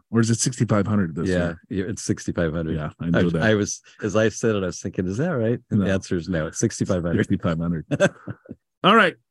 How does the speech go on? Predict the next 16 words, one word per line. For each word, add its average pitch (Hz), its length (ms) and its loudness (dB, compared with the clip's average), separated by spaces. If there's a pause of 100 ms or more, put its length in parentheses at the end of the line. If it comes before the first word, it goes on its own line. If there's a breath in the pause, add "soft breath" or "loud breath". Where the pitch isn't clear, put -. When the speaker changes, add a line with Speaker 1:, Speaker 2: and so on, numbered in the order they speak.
(160)
Speaker 1:
So 147 400 4 (400)
hopefully 160 280 2
that 143 160 4
helps, 135 240 2
Brian. 104 420 -2 (120)
But 156 160 6 (380)
by 180 160 6
all 196 140 6
means, 143 500 -2
the, 139 120 4
the 131 200 2
sooner 214 340 6
that 160 220 4
you 175 120 2
can 165 220 0
get 139 300 2